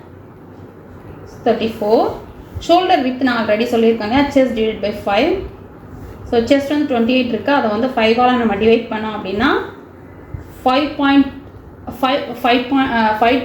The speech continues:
த்ரீ பை ஃபோர் அந்த அளவுக்கு வரும். ஃபைவ் பாயிண்ட் ஃபைவ் ஆ எடுத்துக்கிறேன். அஞ்சரை இன்ச் எடுத்துக்கிறேன். ஸ்லீவோட லென்த், இதை வந்து உங்களுக்கு எப்படி ஸ்லீவ் வேணுமோ அப்படி எடுத்துக்கோங்க. நான் பஃப் ஸ்லீவ் பண்ண போறேன் அப்படிங்கிறதால ஃபோர் இன்ச் அளவுக்கு எடுக்கிறேன். ஸ்லீவோட விட்த் எவ்வளவோ அவ்வளோ எடுத்துக்கலாம்.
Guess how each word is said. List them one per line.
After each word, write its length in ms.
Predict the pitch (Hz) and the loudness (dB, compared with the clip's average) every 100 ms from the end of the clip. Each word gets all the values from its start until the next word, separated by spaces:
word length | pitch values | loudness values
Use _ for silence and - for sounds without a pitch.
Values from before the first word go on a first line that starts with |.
| - | -2
த்ரீ 180 | 247 233 | 0 2
பை 120 | 240 | 2
ஃபோர் 260 | - 226 | 2 2
அந்த 180 | 214 202 | 2 0
அளவுக்கு 320 | 202 220 226 | 2 2 2
வரும். 260 | 208 311 320 | 2 2 2
ஃபைவ் 180 | 214 220 | -2 0
பாயிண்ட் 300 | 226 226 226 | 0 0 0
ஃபைவ் 200 | 202 202 | 0 0
ஆ 80 | 196 | 0
எடுத்துக்கிறேன். 640 | 196 - - - 214 359 - 214 | -2 -6 -6 -2 0 0 -2 0
அஞ்சரை 180 | 226 233 | 2 4
இன்ச் 340 | 226 226 226 | 4 4 2
எடுத்துக்கிறேன். 400 | - - 220 285 403 - - - - | -2 -4 0 2 0 -4 -14 -10 0
ஸ்லீவோட 320 | 359 359 254 | 2 4 2
லென்த், 460 | 220 214 240 240 233 | 2 0 -2 -2 0
இதை 280 | 269 277 277 | 4 4 6
வந்து 200 | 277 320 | 6 6
உங்களுக்கு 280 | 254 247 | 4 2
எப்படி 320 | 233 254 285 277 | 0 2 2 2
ஸ்லீவ் 300 | - 254 226 | 2 0 2
வேணுமோ 240 | 220 254 | 2 2
அப்படி 240 | 226 202 | 2 -2
எடுத்துக்கோங்க. 320 | 196 - 220 302 | -4 -4 2 4
நான் 200 | 240 214 | 4 0
பஃப் 260 | 202 - | -4 0
ஸ்லீவ் 140 | 269 269 | 2 2
பண்ண 180 | 220 208 | 0 -2
போறேன் 280 | 208 208 214 | -4 -2 -2
அப்படிங்கிறதால 640 | 208 196 180 190 202 285 233 | -4 -4 -2 0 2 2 4
ஃபோர் 200 | 233 240 | 4 4
இன்ச் 260 | 226 220 | 2 2
அளவுக்கு 260 | 202 190 190 | 0 -2 -4
எடுக்கிறேன். 380 | - 285 330 269 | -2 0 2 4
ஸ்லீவோட 320 | 269 233 277 | 4 4 2
விட்த் 280 | 226 - 247 | 0 0 0
எவ்வளவோ 400 | 196 220 330 233 | 0 2 2 0
அவ்வளோ 180 | 190 | -2
எடுத்துக்கலாம். 440 | 190 - 185 175 | -4 -4 -6 -4